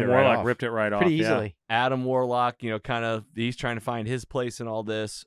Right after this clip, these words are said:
Speaker 4: Uh,
Speaker 3: Yeah, he doesn't know, really know what's going on.
Speaker 4: Gamora's gotta fly the ship. She flies the ship to th-, Mantis and Peter. They jump back on,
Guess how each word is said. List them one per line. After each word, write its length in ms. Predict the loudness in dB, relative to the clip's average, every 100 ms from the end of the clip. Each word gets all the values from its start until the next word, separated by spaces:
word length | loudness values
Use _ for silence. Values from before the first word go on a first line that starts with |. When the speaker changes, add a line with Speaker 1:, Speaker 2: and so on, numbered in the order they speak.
| -4
Speaker 4:
Uh, 100 | 0
Speaker 3:
Yeah, 80 | 2
he 100 | 2
doesn't 180 | 0 0
know, 60 | -2
really 220 | -2 -4
know 100 | -8
what's 140 | -10
going 240 | -10 -10 -8
on. 160 | -8 -8
Speaker 4:
Gamora's 360 | -6 -2 -2 -2
gotta 180 | -4 -6
fly 320 | -6 -4 -2
the 100 | -4
ship. 380 | -6 -6 -6 -8
She 180 | -12 -10
flies 300 | -6 -4 -6
the 80 |
ship 320 | -6 -4 -4 -4
to 320 | -2 -2 -2 -8 _ _ _ _ -20
th-, 100 | -20 _ -6
Mantis 460 | -4 -2 -4 -6
and 140 | -8 -12 -14 -4
Peter. 300 | -2 0 -2
They 100 | -6
jump 300 | -6 -4 -2
back 240 | -2 -2
on, 360 | -2 0 -2